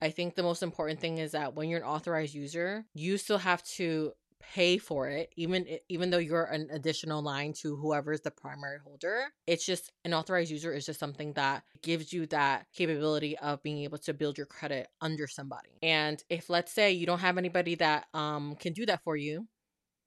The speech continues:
you can also get a secured credit line, which basically, it's like a debit card, but it, but it's titled as a credit card. So, like,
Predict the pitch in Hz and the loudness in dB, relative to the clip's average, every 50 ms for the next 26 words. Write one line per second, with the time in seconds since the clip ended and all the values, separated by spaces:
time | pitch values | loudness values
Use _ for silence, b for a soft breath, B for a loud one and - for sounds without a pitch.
0 | _ _ _ _ - 165 170 - - 170 113 131 165 165 - - 170 151 165 - | _ _ _ _ -10 -8 -8 -6 -6 -6 -4 -2 -2 -2 0 -2 -2 -2 -2 -4
1 | - 156 160 - 165 - - - 220 220 214 - 190 156 131 127 147 147 151 147 | -4 -4 -6 -6 -10 -8 -2 0 0 0 0 0 -4 -4 -4 -4 -4 -4 -4 -4
2 | 151 - - - 175 175 175 - 175 - - 160 156 151 151 151 156 _ _ _ | -6 -4 -2 -2 -2 0 -2 -4 -6 -6 -4 -4 -4 -2 -4 -6 -10 _ _ _
3 | _ _ _ _ _ _ _ _ _ _ _ - 175 - - 196 170 - 185 - | _ _ _ _ _ _ _ _ _ _ _ -10 -8 -4 -2 0 0 0 4 6
4 | 180 165 156 175 175 - 208 196 202 196 - 170 - - 165 156 - 147 139 - | 6 6 6 4 0 0 2 2 2 2 0 -2 0 0 0 -2 -2 -4 -12 -12
5 | _ - 175 - 156 - 98 151 160 151 - - - _ _ - - - 175 156 | _ -8 -4 -2 -2 -2 0 -2 -2 -2 -4 -10 -18 _ _ -12 -4 0 2 2
6 | 151 156 151 - - 147 147 143 151 143 143 139 - - 147 135 135 - - 139 | 4 2 0 0 -2 -2 -2 -2 -2 -4 -4 -6 -6 -6 -6 -6 -6 -8 -8 -8
7 | 139 139 - - 151 147 151 147 143 143 - | -8 -6 -6 -4 -4 -2 -2 -2 -4 -4 -6